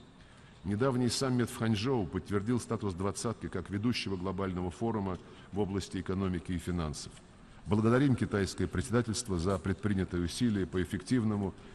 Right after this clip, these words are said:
использованию представительной площадки обмена мнениями по ключевым проблемам мировой экономики и политики для последующего продвижения договорённостей в универсальном формате Организации Объединённых Наций.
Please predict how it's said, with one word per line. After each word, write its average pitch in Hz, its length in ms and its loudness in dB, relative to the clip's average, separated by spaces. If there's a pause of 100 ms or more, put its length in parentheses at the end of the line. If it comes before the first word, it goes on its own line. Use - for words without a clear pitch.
использованию 95 760 0
представительной 98 800 2
площадки 95 540 -2
обмена 92 360 -2
мнениями 101 560 2 (300)
по 104 60 0
ключевым 110 460 0
проблемам 92 460 -2
мировой 90 340 -2
экономики 90 520 -4
и 82 40 -4
политики 107 560 -4 (320)
для 104 160 0
последующего 113 800 0
продвижения 98 640 -2
договорённостей 95 800 -2 (200)
в 82 120 -4
универсальном 101 680 0
формате 87 560 -4 (220)
Организации 87 680 -4
Объединённых 82 420 -4
Наций. 71 340 -10